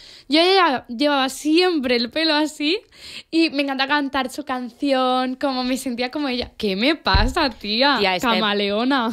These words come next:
Speaker 2: que esta época molaba, que flipas. O
Speaker 1: Me
Speaker 2: sea,
Speaker 1: encantaba. Y cantar. O sea, era como que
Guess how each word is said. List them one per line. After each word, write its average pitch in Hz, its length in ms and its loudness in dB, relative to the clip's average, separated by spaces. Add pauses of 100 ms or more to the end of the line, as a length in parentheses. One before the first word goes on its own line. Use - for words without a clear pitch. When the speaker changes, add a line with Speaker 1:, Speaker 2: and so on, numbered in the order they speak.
Speaker 2:
que 196 100 0
esta 180 220 -6
época 175 280 -6
molaba, 135 360 -4
que 185 120 -12
flipas. - 800 -10
O - 20 -12
Speaker 1:
Me 214 80 -8
Speaker 2:
sea, 285 160 2
Speaker 1:
encantaba. 247 640 2
Y 277 140 2
cantar. 214 1120 0
O 277 80 -2
sea, 277 240 -2
era 285 160 -4
como 330 320 -4
que 233 500 -2